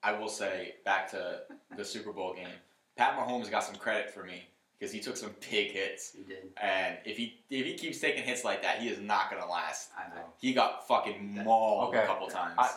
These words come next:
Speaker 3: I am a, I don't, I'm not a huge fan of Pat Mahomes. I'm not.
Speaker 1: Oh.
Speaker 3: I un-, I appreciate his talent, obviously. But, but everyone looks to his scrambling ability, his ability to get out of the pocket. Okay, then he's Eli Manning.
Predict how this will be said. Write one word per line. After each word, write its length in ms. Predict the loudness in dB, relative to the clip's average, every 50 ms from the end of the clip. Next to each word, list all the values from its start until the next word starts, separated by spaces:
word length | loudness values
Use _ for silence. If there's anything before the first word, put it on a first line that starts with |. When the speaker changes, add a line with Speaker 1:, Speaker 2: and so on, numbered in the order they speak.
| 4 4
Speaker 3:
I 100 | 6 6 6
am 180 | 6 4 4 6
a, 400 | 6 6 4 4 2 0 -4 -8 -6 0 2
I 120 | 4 6 6
don't, 260 | 6 4 4 2 -4 -8 -6
I'm 140 | -4 0 4
not 220 | 6 6 8 8
a 60 | 6 4
huge 380 | 4 2 2 2 2 2 0 2
fan 200 | 4 4 4 4
of 100 | 2 2
Pat 200 | 2 2 2 2
Mahomes. 500 | 0 0 0 0 0 0 -2 -8 -12 -10 -8
I'm 140 | -6 -2 2
not. 360 | 4 6 6 4 4 0 -6 -12
Speaker 1:
Oh. 220 | -12 -10 -10 2 8
Speaker 3:
I 260 | 10 10 10 8 6 6
un-, 260 | 6 4 4 4 4 6
I 160 | 8 8 8
appreciate 580 | 8 4 2 0 0 0 0 2 4 4 4 4
his 160 | 2 2 0
talent, 440 | -2 0 2 4 4 4 2 -2 -8 -14 -18 -4 _
obviously. 640 | 6 8 8 6 4 0 -6 -6 -8 -8 -8 -10 -10 -12 -16 -20 -20 -20 _ _ 0 6
But, 280 | 10 10 10 10 8 2 -6 _ _ 4
but 280 | 6 6 6 6 2 4
everyone 600 | 6 6 6 8 6 4 6 6 6 4 4 2
looks 340 | 2 2 2 0 -2 -6 -12 -6 -2
to 380 | 0 0 2 2 0 -2 -4 -8 -14 -20 _ _ _ -12 -10
his 200 | -8 -8 -8 -8
scrambling 540 | -4 0 0 2 2 2 0 -2 -4 -4
ability, 460 | -6 -6 -6 -6 -6 -6 -8 -10 -12 -10
his 200 | -8 -8 -8 -6
ability 240 | -4 -2 0 0 0 0
to 40 | 2
get 80 | 4
out 100 | 6 6
of 80 | 6 6
the 40 | 6
pocket. 360 | 6 6 6 4 0 -6 -8 -10 -14 -2 4 4
Okay, 400 | 4 6 8 8 8 6 6 2 -2 2 4
then 160 | 4 4 4
he's 180 | 2 0 0
Eli 320 | 2 6 8 8 8 8 6
Manning. 360 | 2 0 0 0 0 -2